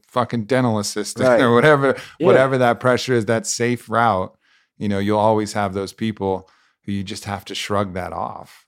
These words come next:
Speaker 1: And, and in order to, to actually follow, like, go for your win, like, go for whatever that thing is
Speaker 2: Yeah.
Speaker 1: that,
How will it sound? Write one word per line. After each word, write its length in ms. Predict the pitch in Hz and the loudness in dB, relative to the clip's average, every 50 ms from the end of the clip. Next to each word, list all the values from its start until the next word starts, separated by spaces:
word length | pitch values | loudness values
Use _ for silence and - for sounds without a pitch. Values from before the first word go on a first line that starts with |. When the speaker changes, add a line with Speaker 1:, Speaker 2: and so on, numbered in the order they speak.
| _ _ | _ _
Speaker 1:
And, 360 | 107 92 87 90 87 87 87 90 | -14 -12 -10 -10 -10 -10 -10 -12
and 220 | 90 92 90 90 | -12 -12 -10 -8
in 80 | 92 95 | -6 -4
order 240 | 98 98 92 95 | -4 -6 -6 -8
to, 220 | 85 - 95 87 - _ _ _ _ _ _ _ _ _ | -10 -10 -12 -12 -12 _ _ _ _ _ _ _ _ _
to 100 | - - | -12 -8
actually 320 | 95 95 95 - - 95 87 | -6 -6 -6 -6 -10 -12 -12
follow, 500 | - - - 95 90 90 98 95 92 87 | -14 -10 -8 -6 -4 -2 -2 -2 -4 -6
like, 220 | 87 90 87 90 | -6 -8 -10 -10
go 160 | 95 95 98 | -8 -6 -6
for 220 | 95 - - 101 95 | -8 -6 -6 -6 -4
your 180 | 95 92 92 | -4 -4 -6
win, 400 | 87 90 95 98 98 95 87 85 | -6 -6 -6 -6 -6 -8 -8 -10
like, 160 | 85 82 82 - | -12 -14 -14 -10
go 220 | - 95 98 90 | -8 -6 -6 -8
for 180 | - - 95 90 | -6 -8 -8 -6
whatever 480 | 87 92 92 95 95 95 90 90 90 | -4 -4 -4 -2 -4 -4 -4 -6 -8
that 260 | 85 92 90 87 85 - | -8 -8 -10 -10 -10 -10
thing 240 | - 95 92 92 92 | -10 -8 -8 -6 -6
is 480 | 95 98 92 87 82 82 80 - - _ _ _ _ _ _ _ _ | -8 -8 -8 -10 -12 -14 -16 -18 -20 _ _ _ _ _ _ _ _
Speaker 2:
Yeah. 280 | 127 131 120 104 - 92 | -4 -4 -4 -4 -6 -6
Speaker 1:
that, 380 | 92 95 90 87 87 - - | -8 -6 -6 -6 -8 -10 -14